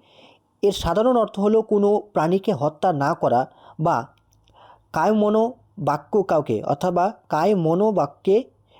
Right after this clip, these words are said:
কাউকে আঘাত না করা। তারপরে হচ্ছে কেবল শারীরিক হিংসা বর্জনই নয়, অন্যের প্রতি হিংসা,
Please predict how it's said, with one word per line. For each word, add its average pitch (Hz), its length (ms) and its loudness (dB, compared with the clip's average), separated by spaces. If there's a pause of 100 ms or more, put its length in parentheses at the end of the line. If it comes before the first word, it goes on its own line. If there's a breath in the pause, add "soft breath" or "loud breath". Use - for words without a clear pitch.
(120)
কাউকে 156 420 0
আঘাত 151 360 -2
না 139 100 0
করা। 101 280 -2 (360 soft breath)
তারপরে 175 220 2
হচ্ছে 190 160 -2
কেবল 220 440 0 (220 soft breath)
শারীরিক 185 500 0
হিংসা 151 360 -2
বর্জনই 160 420 0
নয়, 120 180 0 (300 loud breath)
অন্যের 196 340 2
প্রতি 175 240 -2
হিংসা, 151 560 -2